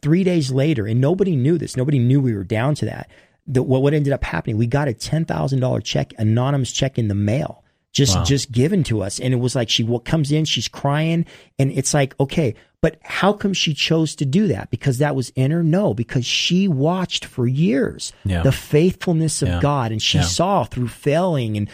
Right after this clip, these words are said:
Speaker 1: through successes that, okay, this is what we gotta do. And I'm saying this to say that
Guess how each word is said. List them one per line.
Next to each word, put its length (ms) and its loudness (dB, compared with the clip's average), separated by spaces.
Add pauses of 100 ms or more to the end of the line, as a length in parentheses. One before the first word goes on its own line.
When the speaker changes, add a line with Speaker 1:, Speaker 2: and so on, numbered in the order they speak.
(180)
Speaker 1:
through 240 2
successes 800 -2
that, 160 -4
okay, 400 0
this 320 0
is 100 -4
what 220 -2
we 100 -2
gotta 300 -2
do. 380 2
And 120 -4
I'm 200 -2 (240)
saying 500 2
this 160 -4
to 80 -6
say 220 0
that 180 -6